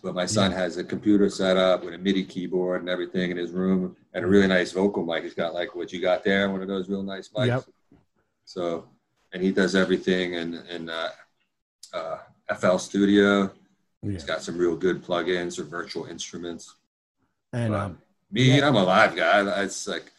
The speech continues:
Speaker 2: Yeah.
Speaker 1: I try and record. I record some dr-, live drums, but it's, it, man, it's hard. Like, it takes years and years to be able to get good at that,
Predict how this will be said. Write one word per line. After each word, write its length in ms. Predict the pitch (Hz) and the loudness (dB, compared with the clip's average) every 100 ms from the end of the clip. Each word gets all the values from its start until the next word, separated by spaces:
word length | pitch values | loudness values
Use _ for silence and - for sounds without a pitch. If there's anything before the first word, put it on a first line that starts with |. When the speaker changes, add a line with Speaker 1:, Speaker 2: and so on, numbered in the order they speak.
| - - - | -20 -14 -6
Speaker 2:
Yeah. 300 | 113 82 - | -6 -6 -6
Speaker 1:
I 60 | 107 | 0
try 260 | 123 117 | 6 8
and 80 | 110 | 6
record. 680 | 104 - 113 107 104 101 98 - _ _ _ - | 2 2 4 6 8 6 4 -12 _ _ _ -2
I 60 | 117 | 2
record 380 | 135 135 147 147 | 4 6 4 4
some 300 | 113 107 98 | 2 0 -2
dr-, 160 | 120 | -2
live 340 | 107 104 104 98 | 2 4 4 4
drums, 640 | 98 107 123 117 - - - | 2 2 2 0 -4 -8 -2
but 260 | 92 90 | 0 0
it's, 240 | 87 - 110 | -2 -8 -12
it, 160 | 101 | -12
man, 160 | 120 123 | -10 -10
it's 120 | - | -4
hard. 300 | 101 95 78 | 0 0 0
Like, 160 | 80 90 | -8 -8
it 160 | 90 | -8
takes 360 | 90 87 - - | -8 -10 -10 -12
years 360 | 120 147 139 120 | -4 -2 -2 -2
and 100 | 104 | -2
years 240 | 113 110 - | 0 0 0
to 60 | |
be 100 | 92 | 0
able 120 | 92 87 | 0 2
to 60 | |
get 180 | 92 - | -2 0
good 160 | 90 95 | 2 2
at 140 | - | 0
that, 280 | 80 78 | -2 -6